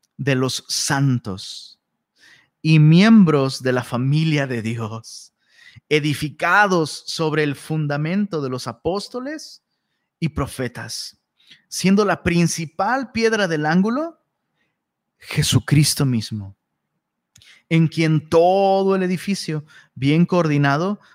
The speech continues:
va creciendo para ser un templo santo en el Señor, en quien vosotros también sois juntamente edificados",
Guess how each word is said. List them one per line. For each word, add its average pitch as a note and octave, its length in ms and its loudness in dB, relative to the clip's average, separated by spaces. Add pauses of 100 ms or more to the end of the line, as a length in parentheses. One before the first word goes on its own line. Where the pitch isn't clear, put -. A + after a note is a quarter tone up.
(180)
va B2+ 140 0
creciendo E3+ 640 2
para C#3 200 -2
ser D3 180 -2
un C3 160 2
templo C#3 340 -2
santo D3+ 640 -4 (320)
en A#2 160 0
el A2+ 140 0
Señor, G#2+ 800 -4 (720)
en C3+ 200 2
quien C#3+ 220 2
vosotros G3+ 640 -2
también C3 640 -4 (240)
sois D#3+ 440 -4
juntamente D#3 1120 -2
edificados", C3 920 -4